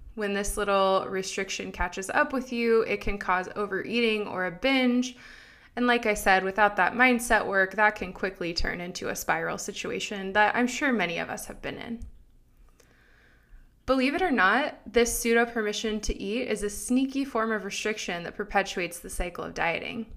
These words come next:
By limiting how much of a food you are allowed to eat, you're effectively telling your body,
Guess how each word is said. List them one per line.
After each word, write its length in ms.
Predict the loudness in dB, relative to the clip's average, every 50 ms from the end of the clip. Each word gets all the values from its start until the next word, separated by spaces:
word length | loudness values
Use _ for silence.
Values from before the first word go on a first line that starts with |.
| -16 -18 -20 -20 -20 _ _ _ _ _ _ _ -20 -20 -20 _ _ 6
By 160 | 8 8 8
limiting 420 | 8 6 4 2 2 0 -2 -2
how 260 | -4 -2 2 2 2 2
much 260 | 2 0 -2 -2 -4
of 60 | -6
a 60 | -8
food 400 | -8 -6 -4 0 0 0 0 -2
you 300 | -2 -4 -4 -4 -4 -6 -6 -4
are 200 | 0 2 2 2
allowed 340 | 2 4 4 2 2 2 -2
to 160 | -6 -8 -8
eat, 440 | -8 -6 -6 -4 -4 -4 -6 -8 -8
you're 240 | 0 2 4 4 4
effectively 600 | 4 4 2 2 2 4 2 2 2 2 2 4
telling 340 | 6 6 6 4 2 -2 -2
your 80 | -2
body, 580 | 0 0 0 0 2 0 0 -2 -2 -4 -8